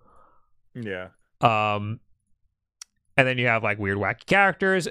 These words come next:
Speaker 2: Uh, they said that part of this takes place in New York City, but it doesn't look like it. Um,
Speaker 1: Yeah.
Speaker 2: and lots of particle effects. That's
Speaker 1: <laughs>
Speaker 2: the,
Speaker 1: Well,
Speaker 2: the
Speaker 1: yeah.
Speaker 2: theme of this generation is particle effects.
Speaker 1: Well, yeah, man. How else are you gonna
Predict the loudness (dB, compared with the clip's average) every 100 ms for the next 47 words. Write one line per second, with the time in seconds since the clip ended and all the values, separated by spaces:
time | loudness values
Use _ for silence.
0 | -6 -2 0 0 0 0 0 0 2 2
1 | 0 -2 -4 -2 -2 -2 -2 -2 -2 -4
2 | -4 -2 -2 -2 -2 -2 -2 -2 -4 -2
3 | -4 -2 -4 -4 -8 _ _ -20 -20 -20
4 | _ _ 0 2 2 0 0 -4 -12 _
5 | _ 0 0 2 2 6 8 8 6 0
6 | 2 2 2 2 -2 0 -2 -2 -8 -12
7 | -8 -8 -4 0 0 0 -4 0 2 4
8 | 6 6 6 6 2 0 0 0 0 -2
9 | -2 -4 -2 0 2 2 0 -2 -2 0
10 | -2 -2 -2 0 0 0 0 -2 -2 -4
11 | -4 -8 -14 -16 _ -20 _ _ _ _
12 | _ _ -2 0 2 2 2 2 2 2
13 | 4 6 4 2 0 0 -2